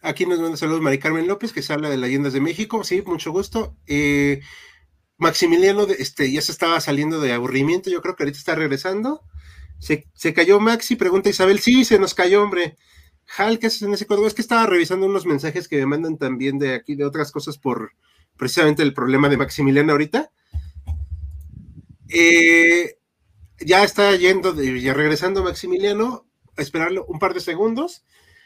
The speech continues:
Y bueno, me agrada mucho que les haya gustado el tema de hoy. Lo planteé dos veces con otro nombre, para ver con qué pensaban, hasta que busqué la manera que fuera llamativo y ganaron las elecciones. Eh, obviamente,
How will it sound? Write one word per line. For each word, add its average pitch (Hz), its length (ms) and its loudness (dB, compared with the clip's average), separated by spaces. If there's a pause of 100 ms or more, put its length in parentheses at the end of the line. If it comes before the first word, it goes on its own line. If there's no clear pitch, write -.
(220)
Y 202 100 -2
bueno, 277 380 4
me 196 80 4
agrada 254 400 2
mucho 254 260 -2
que 175 100 0
les 165 180 -2
haya 208 160 2
gustado 185 380 0
el 185 100 -4
tema 180 240 0
de 170 80 -2
hoy. 185 380 0 (560)
Lo 180 220 4
planteé 196 500 4
dos 226 180 0
veces 226 240 -2
con 339 140 0
otro 370 240 2
nombre, 349 380 0 (220)
para 117 220 -4
ver 135 180 -2
con 139 200 -4
qué 143 100 -8
pensaban, 147 320 -4 (300)
hasta 151 320 0
que 131 440 4
busqué 139 280 2
la 190 100 4
manera 160 340 0
que 143 100 -8
fuera 147 180 -2
llamativo 160 480 0
y 170 40 2
ganaron 139 320 0
las 127 140 -2
elecciones. 175 580 -4 (1400)
Eh, 139 560 4
obviamente, 165 800 4